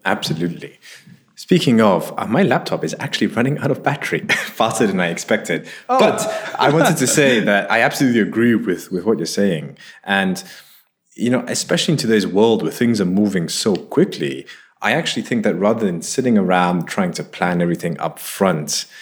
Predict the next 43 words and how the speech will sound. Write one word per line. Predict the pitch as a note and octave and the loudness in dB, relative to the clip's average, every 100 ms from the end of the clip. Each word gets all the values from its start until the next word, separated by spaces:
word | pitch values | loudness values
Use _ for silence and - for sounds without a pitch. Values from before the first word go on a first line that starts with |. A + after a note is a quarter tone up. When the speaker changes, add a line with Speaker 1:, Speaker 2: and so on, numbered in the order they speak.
| - D2+ | -18 -4
Speaker 1:
uh, | F2+ F2 | -2 0
when | F#2+ | 0
it | E2+ | -2
comes | - G2+ - | -4 -4 -4
to | |
more | F2 E2+ | -4 -6
complex | - E2+ F#2 F2 | -6 -6 -6 -6
projects, | - G#2+ F#2+ - - | -2 0 0 -4 0
certainly | A#2 A2 G#2+ F2 | 2 2 0 -2
in | D2+ - | -2 0
business, | A2 G#2 D#2+ - - _ | 2 2 -4 -6 -12 _
it's | G#2 - | -10 -6
actually | G2+ - - | -4 -2 0
often | G#2+ - G2+ F2 D#2+ - _ _ - | 0 0 -2 -2 -4 -10 _ _ -10
quicker | - - G2+ | -8 0 0
and | G2+ G#2 | 2 2
more | G2 - | 2 2
efficient | - E3 - D#2 D#2+ | 2 2 2 -2 -6
to, | - F2+ E2+ E2+ - _ | -4 -2 -2 -6 -18 _
when | F#2+ G2 | -6 -4
you | F#2+ | -2
come | - F3 | 0 2
to | D3+ A2+ | 2 2
a | |
fork | - B2 - | 4 2 4
in | G2 | 0
the | F2 | 2
road | G2 F#2 E2 | 2 4 2
and | D#2 | -4
you're | D#2 | -4
not | F2+ - | -4 -2
sure | F#2 | -2
whether | E2+ D#2 | 0 -2
to | D2+ | -2
go | C#2+ | -2
left | D2 E2 - | 0 -2 -2
or | E2 | -8
go | C#2+ | -6
right, | C#2+ E2 G2+ - - | -2 0 -2 -6 -4
you | G#2 | -2
just | - | 2
go | F#2 | 2
left. | F2 E2 - | 2 0 -6